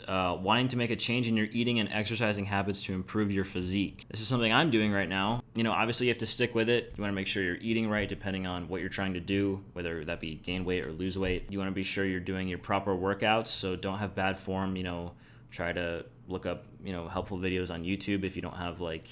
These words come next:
access to a gym where you could ask someone in real life. Make sure you're doing workouts that are actually beneficial. Some workouts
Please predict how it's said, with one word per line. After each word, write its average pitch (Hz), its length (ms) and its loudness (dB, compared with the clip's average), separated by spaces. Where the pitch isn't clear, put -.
access 92 300 -4
to 87 100 -4
a 87 40 -2
gym 87 300 -2
where 87 100 -2
you 85 60 -6
could 85 120 -4
ask 85 240 -4
someone 92 180 -6
in 80 120 -8
real 107 140 2
life. 117 360 2
Make 113 160 2
sure - 160 6
you're 131 80 6
doing 113 360 2
workouts 117 440 2
that 101 100 2
are 101 80 4
actually 107 360 0
beneficial. 104 640 0
Some 107 400 0
workouts 104 480 0